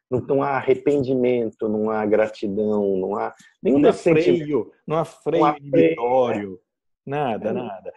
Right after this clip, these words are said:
Speaker 2: E tem um
Speaker 1: não há
Speaker 2: elemento de, e tem um elemento que se somou a, a essa psicopatia, que é a sociopatia, né? Que veio com toda, eh, a questão do,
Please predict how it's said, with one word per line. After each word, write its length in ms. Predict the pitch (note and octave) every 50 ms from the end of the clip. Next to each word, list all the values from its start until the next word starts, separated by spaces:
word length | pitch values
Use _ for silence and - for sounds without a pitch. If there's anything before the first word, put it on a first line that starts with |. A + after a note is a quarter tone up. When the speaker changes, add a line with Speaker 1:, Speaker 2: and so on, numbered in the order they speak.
| _ _ _
Speaker 2:
E 120 | - G3 F#3+
tem 160 | G#3 F#3+ F3+
um 60 | G3+
Speaker 1:
não 100 | G3 F#3+
há 20 | F#3+
Speaker 2:
elemento 300 | E3+ F3 G3+ - - G3+
de, 360 | E3 D#3 E3+ G#3+ A3+ G#3+ - _
e 100 | F#3+ F3+
tem 200 | F3 - G3 G3+
um 40 | G3
elemento 440 | F#3+ F#3+ F#3 F3+ F3+ F3 E3 - -
que 220 | - - A#2+ A#2 -
se 200 | _ - - C#3+
somou 640 | - - - C#3+ A#2+ A#2 B2+ C#3+ D3+ C#3+ A2+ G2+ G2+
a, 200 | G2+ G2+ G2+ F#2+
a 60 | F#2+ G2
essa 300 | G2 G2+ - - - A2+
psicopatia, 840 | - - - - G#2 - A2 F#2+ - G#2 - - - D3 F3+ G3+
que 100 | G3 -
é 40 | G#3
a 40 | G3
sociopatia, 1000 | - - F3+ E3+ C#3+ - F3 E3 - - G3 G3 - - D3+ B2+ A2+ G2 F#2+ F#2+
né? 240 | F#2+ G#2 A2+ B2+ - _ _ _ _
Que 120 | _ G3 E3+
veio 440 | B2+ A2+ A2+ A2+ A2+ A#2 B2+ C#3+ C#3
com 320 | - F3+ F3+ F3 E3 C#3+ - _
toda, 500 | - C#3+ C#3+ C#3+ C#3 D3+ D#3+ E3 D#3+ - _ _ _ _ _ _ _ _
eh, 400 | - A2 G#2+ G#2 G2 F#2+ F#2+ F2+ F2+
a 100 | F#2+ F#2
questão 500 | - D3 C#3+ - _ - G#2+ A#2 C#3 D#3
do, 320 | E3 A#2+ A#2+ D#3 - -